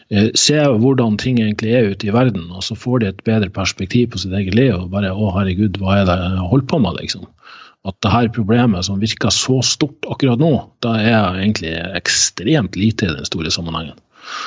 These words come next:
Så, så, så, så nettopp da at du tør å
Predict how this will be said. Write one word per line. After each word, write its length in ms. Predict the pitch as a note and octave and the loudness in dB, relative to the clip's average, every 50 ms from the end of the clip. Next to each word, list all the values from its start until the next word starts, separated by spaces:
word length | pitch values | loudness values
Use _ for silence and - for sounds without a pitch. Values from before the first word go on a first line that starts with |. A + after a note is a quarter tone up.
| - - - - - - _ | -12 -14 -14 -16 -18 -16 _
Så, 220 | - C#3+ C#3+ C3+ C3+ | 0 0 0 2 2
så, 160 | - - D3 D3 C#3+ D3 C#3+ C#3 C3+ C3+ B2+ B2+ B2 A#2+ A#2 A#2 A2 A2 G#2+ A2 A#2 B2+ A3+ - - | 0 2 4 4 4 4 4 4 4 4 2 2 2 0 0 -2 -2 -4 -4 -6 -10 -12 -14 -10 -4
så, 160 | B2 C3+ D#3 D3 - | 0 0 0 0 0
så 160 | - D3+ D3+ | 0 2 4
nettopp 400 | D3+ E3 D#3+ E3 - - D#3+ C3 | 4 4 2 2 0 0 0 2
da 160 | A#2 D3 D3 D#3 C#3+ B2 | 2 2 4 4 4 2
at 180 | A2+ - - - B2+ B2 A#2+ | 2 -2 -4 -10 -10 -6 -2
du 400 | C3 C3+ C3+ C3+ C3 A#2+ A2+ A#2 - - _ _ A#3+ A3+ G3+ G3 - | 0 2 2 4 2 2 0 0 -4 -8 _ _ -20 -20 -20 -14 -4
tør 400 | - - - D#3+ F3 F3+ E3 C3 B2 | -2 2 4 4 4 4 2 0 0
å 240 | G2 G2 A#2+ A#2 | -2 -4 -6 -6